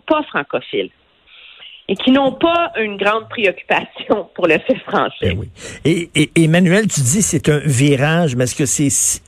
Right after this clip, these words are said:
Speaker 2: c'est si un virage tant que ça ? Parce que on se souvient, on, on en a déjà parlé, toi et moi, euh, Stephen Harper, même, même lorsqu'il était à l'étranger, euh, débutait ses, ses discours en français. Donc, euh, même le Parti conservateur,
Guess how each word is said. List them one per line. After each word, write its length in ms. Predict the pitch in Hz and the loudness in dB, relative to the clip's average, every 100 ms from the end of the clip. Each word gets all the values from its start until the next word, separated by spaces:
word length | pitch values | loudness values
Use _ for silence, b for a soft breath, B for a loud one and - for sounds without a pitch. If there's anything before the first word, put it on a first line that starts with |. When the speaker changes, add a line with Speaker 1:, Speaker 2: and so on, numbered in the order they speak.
| B B B | B B B
Speaker 2:
c'est 240 | - 156 | -4 0
si 260 | 143 - 269 | 0 2 2
un 120 | 185 | 2
virage 500 | 139 147 139 180 202 | 4 2 4 0 0
tant 240 | - 156 | 0 0
que 60 | 131 | 0
ça ? 140 | - | 0
Parce 220 | 226 170 - | 0 0 0
que 200 | 165 139 B B B B | 0 0 B B B B
on 160 | 131 | -2
se 140 | - - | 0 0
souvient, 420 | - 123 143 214 | 0 2 2 2
on, 220 | 139 123 120 | 2 0 0
on 100 | 139 | 0
en 140 | 123 131 | 2 2
a 60 | |
déjà 240 | 139 127 143 | 2 2 2
parlé, 260 | 120 156 | 2 2
toi 240 | 170 139 131 | 2 0 2
et 60 | |
moi, 240 | 120 156 190 | 2 2 2
euh, 260 | 147 123 | 0 0
Stephen 320 | 113 - 127 147 | -2 0 2 2
Harper, 360 | 131 - 190 | 0 2 2
même, 260 | 180 147 160 - | 2 2 0 0
même 260 | 143 147 202 | 0 2 2
lorsqu'il 300 | 160 - 139 | 0 0 -2
était 160 | 107 | 2
à 20 | 143 | 2
l'étranger, 640 | 135 - 127 117 147 220 B B B B | 0 0 0 2 2 0 B B B B
euh, 180 | 127 120 | 0 2
débutait 680 | 110 147 123 131 - 208 | 2 2 0 0 2 2
ses, 340 | 180 - 143 123 | 0 0 0 0
ses 240 | - 135 | 0 -2
discours 600 | 113 107 - 180 202 165 - | 0 -2 -2 2 2 2 -2
en 140 | 127 | -4
français. 580 | 110 - 127 113 226 220 | -2 -2 0 0 2 2
Donc, 300 | 147 160 160 - | 2 2 0 -2
euh, 80 | 127 | 0
même 300 | 147 202 196 | 2 2 2
le 60 | |
Parti 240 | 156 127 - | 0 -2 -2
conservateur, 540 | 151 156 135 123 185 | 0 2 2 2 2